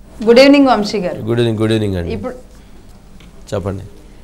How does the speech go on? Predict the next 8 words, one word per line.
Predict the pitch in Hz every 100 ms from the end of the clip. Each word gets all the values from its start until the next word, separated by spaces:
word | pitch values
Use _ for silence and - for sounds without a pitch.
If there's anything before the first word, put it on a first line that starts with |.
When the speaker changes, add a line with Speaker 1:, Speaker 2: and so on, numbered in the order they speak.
| - - - -
Speaker 1:
ఇప్పుడు | 220 208 254
మీరు | 247 254
చెప్పినట్టుగా | - 247 269 294 294 294 311 - - - - 190 190
గ్రేటర్ | 233 233 285
హైదరాబాద్లో | 262 240 254 247 240 240
పదిహేను | 233 202 226 254
నియోజకవర్గాలతో | 247 240 233 233 220 208 208 202 196 202
పాటుగా | 190 175 180 233 294 -